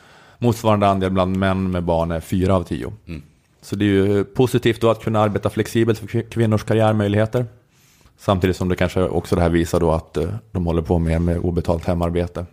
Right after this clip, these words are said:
Speaker 1: På Juseks hemsida finns fler resultat, eh, och tips och råd om hur du, eh, hanterar det här nya,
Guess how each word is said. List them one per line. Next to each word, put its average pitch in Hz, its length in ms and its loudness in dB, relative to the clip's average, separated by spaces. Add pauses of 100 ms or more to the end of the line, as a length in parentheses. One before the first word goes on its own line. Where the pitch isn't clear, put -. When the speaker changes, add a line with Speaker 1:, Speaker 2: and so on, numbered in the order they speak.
(640)
Speaker 1:
På 143 80 2
Juseks 143 320 2
hemsida 120 340 -2
finns 101 220 -4
fler 101 220 2
resultat, 120 680 0
eh, 92 160 0
och 90 180 -2
tips - 280 -6
och 101 60 2
råd 113 220 2
om 107 120 0
hur 98 160 2
du, 95 340 0 (520)
eh, 95 200 -2
hanterar 120 600 0
det 110 80 -2
här 110 120 4
nya, 107 500 0